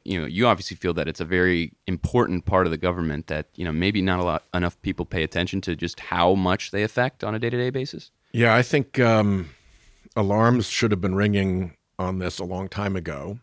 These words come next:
Speaker 2: Unfortunately, the people who would best know that something has gone wrong would be people who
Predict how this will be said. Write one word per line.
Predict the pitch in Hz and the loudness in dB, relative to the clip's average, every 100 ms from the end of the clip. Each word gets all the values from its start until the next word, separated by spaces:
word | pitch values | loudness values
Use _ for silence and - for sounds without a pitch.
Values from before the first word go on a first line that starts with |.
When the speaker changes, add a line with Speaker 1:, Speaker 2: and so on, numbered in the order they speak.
| _ _ _ _ - _ - _ | _ _ _ _ -20 _ -20 _
Speaker 2:
Unfortunately, | - 98 - 131 139 - 120 92 92 95 | -6 -6 0 0 0 0 -2 -2 0 0
the | 90 90 | -2 -4
people | 117 113 120 104 | -4 -4 -4 -2
who | 104 | -2
would | 101 85 | -2 -2
best | 78 117 135 - | 0 0 0 -2
know | 101 92 92 | -2 0 0
that | 92 | -2
something | - 92 101 | -6 -6 -4
has | 90 92 | -6 -6
gone | 92 87 | -6 -4
wrong | 92 110 98 80 90 101 _ _ _ - - _ - | 0 2 2 0 -4 -6 _ _ _ -20 -20 _ -4
would | 98 87 | -4 0
be | 95 92 95 92 92 95 _ _ | 0 2 0 0 -2 -6 _ _
people | 107 101 104 95 | -2 -2 -2 -2
who | 80 104 95 | -2 -2 -4